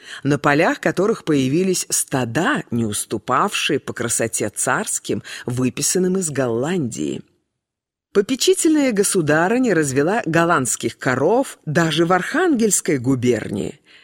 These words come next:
Теперь они известны у нас под названием "холмогорских".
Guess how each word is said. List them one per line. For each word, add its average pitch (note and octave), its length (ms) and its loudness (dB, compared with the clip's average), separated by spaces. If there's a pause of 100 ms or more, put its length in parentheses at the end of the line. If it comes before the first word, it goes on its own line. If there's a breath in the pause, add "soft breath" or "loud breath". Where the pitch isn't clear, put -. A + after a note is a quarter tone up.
(140 soft breath)
Теперь G3+ 480 2
они C3 360 2
известны C3+ 500 0
у - 20 0
нас C3 280 -2
под B2 200 -6
названием B2 800 -2
"холмогорских". - 1300 -4